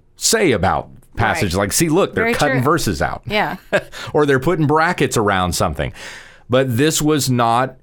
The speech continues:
Speaker 1: originally written by John.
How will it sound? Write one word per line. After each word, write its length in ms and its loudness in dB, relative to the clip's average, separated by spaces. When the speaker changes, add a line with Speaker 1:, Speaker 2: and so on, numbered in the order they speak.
Speaker 1:
originally 500 2
written 400 0
by 480 0
John. 440 0